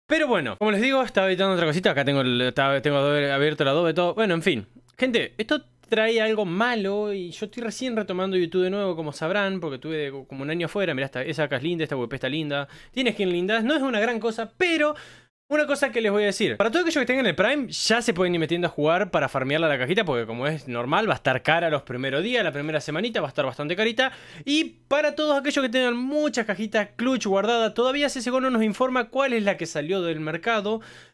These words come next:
pero se supone, porque esta caja como objeto dorado, o sea, en vez de cuchillos o guantes, tiene los guantes de, y tiene la recompensa, o sea, tiene los guantes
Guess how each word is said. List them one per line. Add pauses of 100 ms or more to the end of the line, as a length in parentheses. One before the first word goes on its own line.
(160)
pero
se
supone, (340)
porque
esta
caja
como
objeto
dorado,
o
sea,
en
vez
de
cuchillos
o
guantes,
tiene
los
guantes
de,
y
tiene
la
recompensa,
o
sea,
tiene
los
guantes